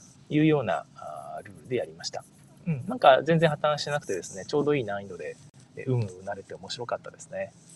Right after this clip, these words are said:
はい。で、これ面白いのがですね、えー、各自のボードが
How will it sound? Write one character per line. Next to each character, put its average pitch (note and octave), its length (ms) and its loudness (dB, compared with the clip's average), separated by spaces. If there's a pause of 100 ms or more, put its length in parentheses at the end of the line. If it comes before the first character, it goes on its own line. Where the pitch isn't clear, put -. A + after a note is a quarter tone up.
(360)
は - 80 -20
い。 - 60 -20 (880)
で、 D3 180 0
こ F#3 100 -2
れ F#3 60 2
面 F3+ 140 6
白 D4 160 -2
い - 20 -2
の A#3+ 80 0
が C#3 80 6
で A2+ 100 2
す - 120 -10
ね、 G2+ 240 -8
え G2+ 220 -12
ー、 - 40 -16
各 B3+ 220 0
自 F#3+ 180 4
の B2 340 2 (300)
ボ B2+ 420 2
ー C#3 40 0
ド C#3+ 100 2
が C3+ 340 2